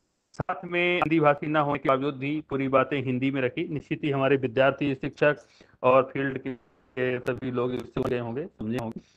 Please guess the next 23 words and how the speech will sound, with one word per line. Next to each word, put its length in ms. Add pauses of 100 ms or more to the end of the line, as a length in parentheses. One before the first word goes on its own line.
(160)
कोई 120
दिक्कत 360
आई 160
होगी 220
तो 420
थोड़ा 160
बहुत 340
चलता 240
है। 120 (760)
ए, 40
मैं 320
पुनः 260
एक 160
बार 160
आपका 300
आभार, 360
आईआईटी 460
इंदौर 460
की 140
पूरी 320
टीम 280
का 180
आभार, 380